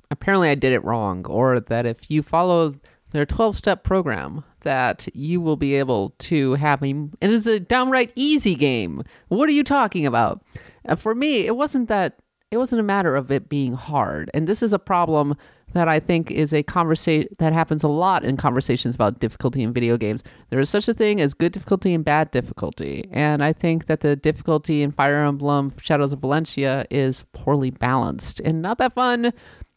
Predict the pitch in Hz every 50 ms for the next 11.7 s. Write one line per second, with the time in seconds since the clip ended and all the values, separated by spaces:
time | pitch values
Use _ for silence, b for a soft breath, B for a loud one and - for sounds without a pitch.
0 | _ - - 165 160 151 185 196 214 196 185 202 202 196 - 208 202 - 165 165
1 | 170 180 185 185 185 185 - - 180 170 170 170 160 156 165 175 196 208 208 208
2 | 208 202 - 156 147 165 165 - - 165 156 151 160 156 160 160 160 160 160 160
3 | 156 156 - b b b b b b b - - 147 143 139 143 143 147 147 151
4 | 147 - - - - - 170 170 165 170 165 - - - 208 202 208 208 202 202
5 | 202 196 190 - - - - - 160 147 156 165 180 180 180 180 180 180 175 160
6 | - - - - - - 175 180 208 208 196 - 208 190 175 165 156 147 147 147
7 | 160 156 165 165 - - 147 156 165 160 156 - 139 135 120 107 101 98 92 -
8 | - - 101 143 147 - 104 160 - - 151 156 160 160 160 147 - b b b
9 | b b b b _ - 240 233 _ _ - 233 220 214 - 220 214 - 220 208
10 | 196 196 196 196 190 180 160 160 170 185 - - - - - - 139 127 120 120
11 | 120 113 - - - - - 139 117 110 113 107 113 147